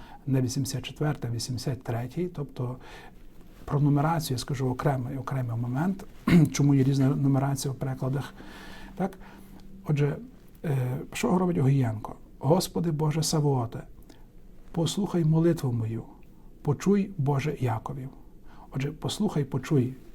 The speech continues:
вони є ближчі посередині один до одного, Господи і Боже, е, тобто то є, е, на початку і самому кінці. Оце є такий чіткий хіазм.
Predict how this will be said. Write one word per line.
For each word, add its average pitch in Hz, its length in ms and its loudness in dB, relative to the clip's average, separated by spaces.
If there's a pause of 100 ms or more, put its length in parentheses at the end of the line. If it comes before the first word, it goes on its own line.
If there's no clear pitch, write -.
(180)
вони 131 340 4 (220)
є 123 120 0
ближчі 131 420 2
посередині 131 600 0
один 175 200 0
до 170 120 0
одного, 160 320 -2
Господи 185 680 -2 (460)
і 170 80 2
Боже, 160 460 2 (580)
е, 131 140 0
тобто 131 280 -2
то 131 160 2
є, 131 260 4 (140)
е, 139 120 -2
на 139 300 0
початку 156 460 0
і 127 40 0
самому 131 280 2
кінці. 131 380 0
Оце - 280 0
є 208 180 4
такий 156 380 -2
чіткий 143 400 -2
хіазм. 117 560 -2